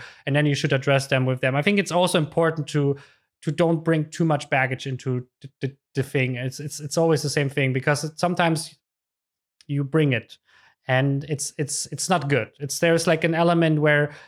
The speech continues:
where suddenly people are involved in, in people's bad moods, you know, and it's a, and it's something where it can reach a point of, like, okay, this is, like, keep it at home a little bit. It's, like, to some degree again.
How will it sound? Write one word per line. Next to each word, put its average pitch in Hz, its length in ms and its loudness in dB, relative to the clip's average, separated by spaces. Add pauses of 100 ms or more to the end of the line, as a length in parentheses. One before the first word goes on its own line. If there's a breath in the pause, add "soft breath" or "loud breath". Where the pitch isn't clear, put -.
(120 loud breath)
where 143 120 2
suddenly 156 340 2
people 151 560 0
are 143 180 2
involved 143 460 0
in, 139 220 -4
in 139 500 -2 (720)
people's 151 320 0
bad 131 320 0
moods, 131 480 -2 (260)
you 120 140 -4
know, 123 260 0
and 131 160 0
it's 139 200 -2
a, 160 80 0 (120)
and 147 160 -4
it's 143 420 -6
something 160 440 0
where 135 360 2 (420 loud breath)
it - 100 -16
can 151 280 0 (140)
reach 147 380 2
a 135 60 -8
point 139 380 0
of, 127 180 0
like, 120 260 -2
okay, 123 320 -4
this 123 140 -6
is, 120 120 -12
like, 113 300 -6 (1300)
keep 185 200 -4
it 143 80 -2
at 131 120 -4
home 127 260 -2
a 113 80 0
little 107 260 -6
bit. 110 240 -8
It's, 143 160 -12
like, 151 200 -10
to 190 120 -2
some 175 220 -2
degree 131 260 -2
again. 104 280 -6